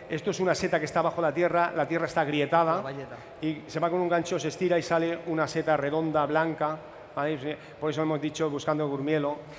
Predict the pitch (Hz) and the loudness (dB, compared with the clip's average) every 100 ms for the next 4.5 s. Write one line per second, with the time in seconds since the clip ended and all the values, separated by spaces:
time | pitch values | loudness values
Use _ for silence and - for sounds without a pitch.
0 | - 165 165 160 185 156 156 - 180 175 | -4 0 4 4 2 0 -2 -2 0 0
1 | 175 185 165 139 170 - 175 156 151 143 | 2 2 2 2 2 2 0 2 2 2
2 | 143 160 156 175 - - - - 151 147 | 2 4 4 2 -4 -12 -14 -6 -2 -2
3 | 139 160 160 165 165 - - 147 - 139 | 2 4 4 0 -4 -10 -8 -6 -2 2
4 | 160 160 175 - | 2 2 -4 -8